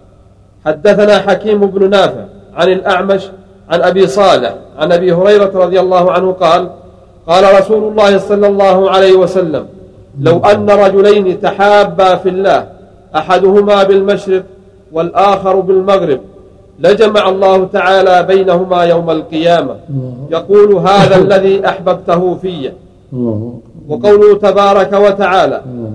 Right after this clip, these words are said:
Speaker 1: "يا عبادي لا خوف عليكم."
Speaker 2: الحديث الصحيح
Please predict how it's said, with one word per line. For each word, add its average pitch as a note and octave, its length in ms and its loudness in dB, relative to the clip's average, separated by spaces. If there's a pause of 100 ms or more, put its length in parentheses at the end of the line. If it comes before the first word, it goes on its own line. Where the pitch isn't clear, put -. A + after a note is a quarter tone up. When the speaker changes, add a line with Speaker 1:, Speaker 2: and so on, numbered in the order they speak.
(220)
Speaker 1:
"يا F#3+ 220 2
عبادي F#3+ 640 0 (220)
لا F#3+ 180 2
خوف G3 480 0
عليكم." E3+ 300 2
Speaker 2:
الحديث D#3 360 0
الصحيح C#3+ 440 -10